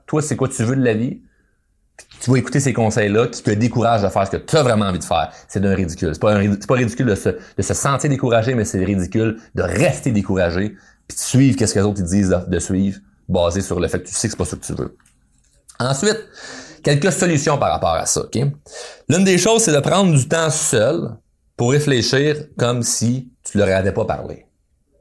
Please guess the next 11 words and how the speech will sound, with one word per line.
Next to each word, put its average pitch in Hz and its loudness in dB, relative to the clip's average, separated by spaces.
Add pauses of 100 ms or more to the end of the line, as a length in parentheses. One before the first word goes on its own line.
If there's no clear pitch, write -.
(140)
Ils 113 -4
t'ont 131 0
pas 135 2
dit 139 -2
leur 139 2
opinion, 107 0 (240)
qu'est-ce - -4
que - -18
tu - -12
ferais, - -12
là ? - -20